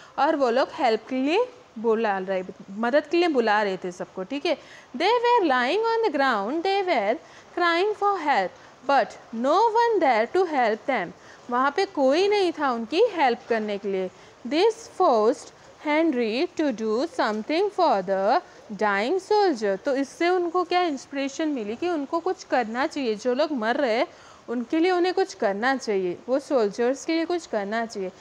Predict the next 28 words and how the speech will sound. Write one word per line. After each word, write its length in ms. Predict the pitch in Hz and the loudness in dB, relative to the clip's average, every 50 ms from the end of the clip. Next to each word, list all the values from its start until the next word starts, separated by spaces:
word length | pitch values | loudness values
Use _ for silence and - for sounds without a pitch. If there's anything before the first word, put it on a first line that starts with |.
| - - - - - - | -20 -20 -20 -16 -6 -2
He 180 | 285 285 262 247 | -2 0 2 4
rushed 480 | 233 254 320 403 - - - - - | 4 4 2 2 -2 -6 -14 -2 0
to 140 | 415 427 440 | 2 4 4
a 140 | 403 403 370 | 4 4 2
nearby 640 | 302 240 233 240 262 302 339 330 349 349 370 349 269 | 2 0 0 2 2 2 2 2 2 2 2 0 -2
village 520 | 262 240 220 214 202 196 214 247 - - | -2 -2 0 0 2 2 2 0 -2 -6
and 320 | - 247 233 202 208 240 - - - - - - - - | -6 -4 -4 -2 -4 -6 -8 -12 -20 -20 -20 -20 -4 -2
conveyed 640 | 277 254 247 240 220 220 208 196 190 220 277 254 247 | 0 0 0 0 0 0 0 0 0 0 -2 -2 0
the 140 | 285 330 339 | 0 0 2
village 680 | 320 311 269 226 208 196 190 208 254 285 - - - - 339 | 2 0 0 0 0 2 2 0 0 -2 -8 -16 -8 -4 -4
to 120 | 330 320 - - 277 | -4 -4 -2 -2 -2
come 460 | 240 202 190 190 190 202 233 294 359 - - - - - - - | 0 0 -2 -4 -6 -6 -4 -4 -6 -6 -10 -20 -20 -20 -10 -4
with 200 | 320 359 359 339 | -2 -2 0 2
him 380 | 381 370 311 247 214 208 254 349 - - - - _ - - 302 | 2 2 0 0 -2 -4 -6 -6 -8 -10 -20 -20 _ -4 0 2
for 140 | 277 247 | 2 4
the 160 | 214 208 220 226 | 4 2 2 2
help 480 | 240 262 311 392 415 427 415 415 427 | 2 4 4 2 2 2 2 2 2
of 120 | 403 403 403 | 2 2 0
the 360 | 370 269 220 214 233 302 415 - - - - - - - | 2 2 2 2 2 0 0 -2 -10 -20 -20 -20 -4 0
soldier। 600 | 415 415 403 381 302 214 226 202 185 175 175 - | 2 4 4 4 2 0 -2 -4 -6 -6 -4 -2
तो 120 | 294 285 285 | 0 2 2
उन्होंने 320 | 269 285 285 294 302 330 | 2 2 2 2 0 0
के, 240 | 330 339 302 269 247 | 0 0 0 0 0
सबसे 400 | 254 - 254 247 - - - 277 | 0 -2 -4 -4 -4 -2 -2 -2
बातचीत 580 | 220 214 190 196 208 202 - - 311 302 311 - | 0 2 0 0 0 -4 -4 -4 -4 -4 -4 -6
की, 120 | - 294 285 | -4 -4 -2
conversation 760 | - 277 233 220 214 226 240 254 247 294 285 - 330 311 311 | 0 -2 -2 -2 -2 -6 -6 -6 -4 -6 -4 -4 -4 -4 -2
किया 280 | 294 311 302 294 285 | -2 0 0 0 0